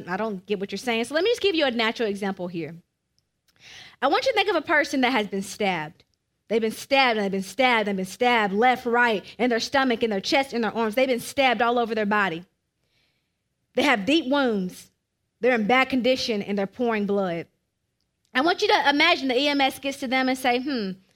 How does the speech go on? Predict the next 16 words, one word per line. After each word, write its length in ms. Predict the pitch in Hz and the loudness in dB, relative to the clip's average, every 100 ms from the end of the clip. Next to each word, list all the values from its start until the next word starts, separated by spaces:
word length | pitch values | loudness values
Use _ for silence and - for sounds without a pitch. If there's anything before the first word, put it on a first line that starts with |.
| _ _ - _ | _ _ -20 _
I 80 | 247 | -2
think 240 | 262 539 285 | 0 0 2
what 100 | 254 | 0
I'll 160 | 254 | 0
do 280 | 220 240 269 | 0 -2 -2
to 120 | 240 | -4
help 220 | 226 240 | -2 -2
them 220 | 262 254 262 | -2 0 2
out, 140 | 277 | 2
I'm 120 | 302 | 0
gonna 80 | 508 | -2
put 140 | 392 | -2
some 140 | 240 220 | -4 -2
Band-Aids 440 | 214 233 196 196 | -2 0 -2 -2
where 140 | 202 | -4
they, 140 | 196 | -4